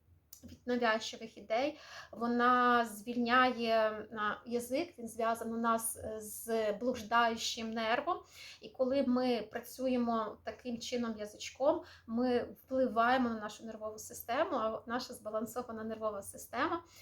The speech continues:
а, це баланс, е, в нашому житті, це гарний настрій, і ви точно побачите, що через три хвилини, три хвилини простішої практики, а,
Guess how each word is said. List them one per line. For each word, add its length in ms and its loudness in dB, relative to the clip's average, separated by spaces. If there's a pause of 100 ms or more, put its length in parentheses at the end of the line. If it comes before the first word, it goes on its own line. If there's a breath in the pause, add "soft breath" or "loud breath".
(300 loud breath)
а, 220 -12
це 300 -2
баланс, 760 -2
е, 420 -4 (140)
в 60 -10
нашому 480 -6
житті, 600 -8 (260 loud breath)
це 200 0
гарний 380 2
настрій, 560 -2
і 480 -6
ви 60 -18
точно 340 -8
побачите, 600 -6
що 300 -12
через 340 -10
три 320 -2
хвилини, 800 -2
три 240 4
хвилини 840 -2
простішої 600 -6
практики, 680 -4 (540 loud breath)
а, 560 0